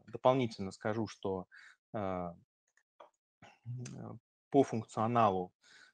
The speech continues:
э, здесь, конечно же, доступен режим турбо, запоминание положения жалюзи, э, доступна автоматическая оттайка наружного блока, таймер,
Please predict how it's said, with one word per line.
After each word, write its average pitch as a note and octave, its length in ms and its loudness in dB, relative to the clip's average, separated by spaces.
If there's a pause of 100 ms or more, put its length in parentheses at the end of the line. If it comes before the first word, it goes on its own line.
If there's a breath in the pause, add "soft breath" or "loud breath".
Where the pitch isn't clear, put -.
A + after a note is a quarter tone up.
(160)
э, F#2+ 400 -2
здесь, A#2 200 -2
конечно A#2 380 -2
же, G#2 100 -8
доступен G#2 500 -2
режим A2+ 640 -2
турбо, E3+ 340 0
запоминание A#2 560 0
положения G2 500 -2
жалюзи, D#3+ 480 2 (480 loud breath)
э, G#2 540 -2
доступна G#2 500 -4
автоматическая A2+ 680 -4
оттайка G2 360 -6
наружного G2 460 -6
блока, E3 480 0 (200)
таймер, D3+ 420 0